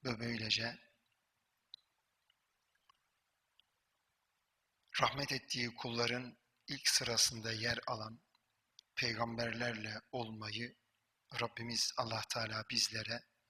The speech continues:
ila nihaye neslimize, bütün müminlere lütfeylesin, ikram eylesin. Değerli kardeşlerim,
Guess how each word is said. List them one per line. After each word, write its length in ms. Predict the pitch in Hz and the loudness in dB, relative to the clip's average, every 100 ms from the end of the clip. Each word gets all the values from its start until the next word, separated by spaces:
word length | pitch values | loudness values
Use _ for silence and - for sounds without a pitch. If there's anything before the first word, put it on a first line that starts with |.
| - _ _ _ _ - - | -20 _ _ _ _ -12 -2
ila 260 | 120 117 | 2 4
nihaye 460 | 113 104 117 123 113 | 2 2 2 2 4
neslimize, 680 | 107 - 127 107 107 120 113 | 6 4 2 -2 0 -2 -4
bütün 280 | - 131 | -4 -4
müminlere 800 | 113 110 123 - 113 110 110 110 | -4 -8 -10 -10 -12 -8 -6 -4
lütfeylesin, 640 | 131 - - 110 107 - 135 | -2 0 -2 -6 10 12 12
ikram 380 | 113 - 110 - | 4 2 2 0
eylesin. 420 | - - - - - - _ _ _ _ - - - _ _ _ _ _ _ _ _ _ - _ - - - - - - _ - | -10 2 6 6 6 -16 _ _ _ _ -12 -12 -16 _ _ _ _ _ _ _ _ _ -20 _ -20 -18 -18 -18 -18 -20 _ 6
Değerli 320 | 135 131 131 | 8 8 2
kardeşlerim, 720 | 139 131 131 - 135 127 | 2 2 10 10 10 2